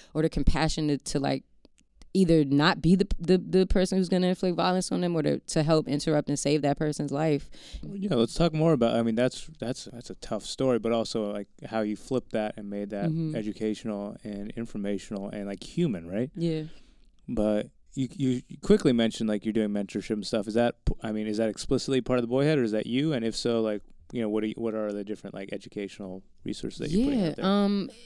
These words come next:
Speaker 1: it's definitely, so, uh, Chino, who's one of the, the members, has been a part of this organization, Center for New Leadership, for a long time. Um, and he sort of brought in a few of us, uh, to kinda do different things. So we have, like, a,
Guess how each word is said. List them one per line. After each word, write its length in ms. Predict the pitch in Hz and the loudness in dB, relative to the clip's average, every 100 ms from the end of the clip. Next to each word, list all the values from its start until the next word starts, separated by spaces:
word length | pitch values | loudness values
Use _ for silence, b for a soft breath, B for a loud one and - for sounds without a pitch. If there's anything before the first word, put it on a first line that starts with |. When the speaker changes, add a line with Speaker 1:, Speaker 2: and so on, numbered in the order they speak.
| b | b
Speaker 1:
it's 180 | 202 190 | 0 2
definitely, 500 | 147 190 214 220 214 | 4 2 2 -2 -4
so, 460 | - 202 190 175 - | 0 2 4 2 0
uh, 580 | - 160 160 156 151 151 - | 0 2 2 0 -2 -4 -2
Chino, 580 | - 208 208 202 196 185 | 0 0 2 2 2 2
who's 300 | 190 175 175 | 2 2 0
one 140 | 170 | 0
of 80 | 165 | 2
the, 160 | 156 - | 0 -2
the 100 | 156 | 0
members, 420 | 156 156 156 147 | 0 2 2 0
has 240 | 165 147 - | -2 -6 -2
been 220 | - 160 | 0 2
a 40 | |
part 220 | 151 160 | 2 2
of 80 | 151 | 2
this 180 | 143 143 | -2 0
organization, 680 | 156 147 147 143 143 - 147 | 2 2 0 0 0 0 -2
Center 240 | - 156 | 0 -2
for 160 | 147 147 | 0 0
New 160 | 147 | 2
Leadership, 340 | 147 143 - - | 2 2 -2 -4
for 100 | - | -4
a 60 | |
long 220 | - - - | -4 -4 -6
time. 320 | - 131 165 - b b b b b | -6 -8 -10 -16 b b b b b
Um, 500 | - 160 156 147 143 - 160 | -2 2 2 2 0 -2 2
and 100 | 156 | 4
he 100 | 180 | 6
sort 240 | - 170 | 6 6
of 120 | 151 | 6
brought 240 | 151 147 147 | 4 2 2
in 120 | 147 | 0
a 40 | |
few 260 | 139 156 151 | 0 0 0
of 100 | 143 | 0
us, 580 | 139 139 143 - - - - | -2 -6 -8 -10 -10 -12 -8
uh, 460 | 147 143 139 139 143 151 _ _ _ _ _ - | -8 -6 -8 -8 -10 -16 _ _ _ _ _ -16
to 100 | - | -12
kinda 260 | - 160 147 | -2 2 2
do 180 | 143 151 | 2 2
different 360 | 151 151 143 | 2 0 0
things. 480 | 196 214 220 220 220 | 6 8 8 6 4
So 360 | - 180 165 160 | 4 6 8 8
we 460 | 165 175 175 165 | 6 6 6 6
have, 320 | 156 160 151 | 4 2 0
like, 220 | 147 143 139 | 0 0 -2
a, 340 | - - 156 | -2 -4 -6